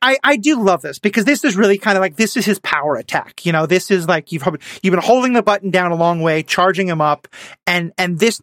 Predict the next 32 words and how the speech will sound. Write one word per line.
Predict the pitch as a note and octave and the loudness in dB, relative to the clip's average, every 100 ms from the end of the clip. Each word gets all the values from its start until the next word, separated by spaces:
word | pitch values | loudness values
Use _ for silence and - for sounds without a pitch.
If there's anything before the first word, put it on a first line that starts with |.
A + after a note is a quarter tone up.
| - | -4
now | G3 A3+ C4 | 2 4 2
I | |
think | G#3 F#3 | 0 0
we | G3 | 2
really | F#3 | 2
get | E3+ | 0
to | D#3 | -8
see, | - F#3+ E3 | -4 -2 0
like, | D#3 D3 C3 - - - - _ | 0 -2 -4 -14 -20 -20 -20 _
he's | - A#3+ | 0 2
not | A3+ A#3 G#3 | 4 4 2
just | - F#3+ | 0 -2
a | F3+ | 0
guy | E3 E3 | 0 0
who | D#3+ - E3+ | -2 -6 -6
can | E3 | -6
hit | C#3 D#3+ - | -4 -6 -4
people | D#3 B2+ | -6 -6
hard. | B2+ C#3 B2+ C3 C#3 | -2 0 0 -2 -4
Like, | C#3+ | -6
he | - B3 A3+ | 0 0 2
can | G3+ F3 | 0 0
literally | E3 E3+ E3+ D3+ D3 C#3+ - - - - | 0 0 0 0 -2 -6 -10 -20 -18 -4
control, | F#3 D#3+ - - E3+ D#3+ | -2 -2 -4 0 2 2
he | D#3 G3+ | 2 2
is | E3+ | 2
the | D#3+ | -2
god | C#3 E3 D#3+ E3 | -4 0 2 2
of | D3 C3+ | 0 -2
lightning | D3 C3+ C#3+ | -4 -4 -6
and | C3+ B2+ | -6 -4
thunder. | B2+ C#3 B2+ - | -4 -4 -8 -10